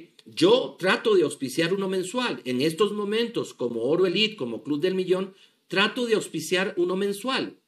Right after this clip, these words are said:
Esa es mi meta. Nunca me dejo auspiciar. Que creo una red, una línea aparte, no, porque ya tengo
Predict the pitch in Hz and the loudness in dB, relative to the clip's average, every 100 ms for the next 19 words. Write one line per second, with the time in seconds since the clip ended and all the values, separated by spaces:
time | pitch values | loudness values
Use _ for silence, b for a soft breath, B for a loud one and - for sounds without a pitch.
0 | - 180 226 202 185 220 220 113 131 190 | 0 2 2 -2 -2 0 -2 -4 0 2
1 | 254 254 247 196 131 165 175 185 170 190 | 2 -2 -4 -4 -2 -2 -2 -6 -4 -4
2 | 170 B B B - 185 185 226 240 240 | -4 B B B 2 2 6 8 8 6
3 | 240 226 190 220 226 185 196 190 196 214 | 4 2 2 2 2 0 -2 -2 0 0
4 | 214 196 214 233 220 185 175 226 233 214 | 0 -2 -2 -2 -2 -2 -2 -2 -2 -2
5 | 151 147 156 185 185 185 | 0 0 2 2 2 -2